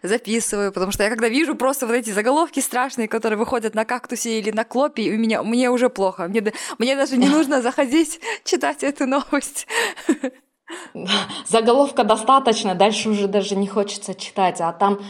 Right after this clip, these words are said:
Speaker 2: прилагается ещё видео, фото, и иногда вот бывает, типа, э, слабонервным не смотреть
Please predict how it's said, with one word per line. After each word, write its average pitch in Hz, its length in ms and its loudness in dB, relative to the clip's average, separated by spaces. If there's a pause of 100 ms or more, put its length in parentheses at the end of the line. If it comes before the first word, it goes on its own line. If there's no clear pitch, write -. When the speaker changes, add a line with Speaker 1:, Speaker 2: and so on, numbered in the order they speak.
(180)
Speaker 2:
прилагается 202 800 2
ещё 190 240 -2
видео, 170 640 0
фото, 202 680 4 (500)
и 170 540 -6 (200)
иногда 208 600 4
вот 190 140 2
бывает, 185 500 2
типа, 185 420 0 (260)
э, 90 540 -10
слабонервным 233 1000 6
не 247 80 4
смотреть 220 800 -2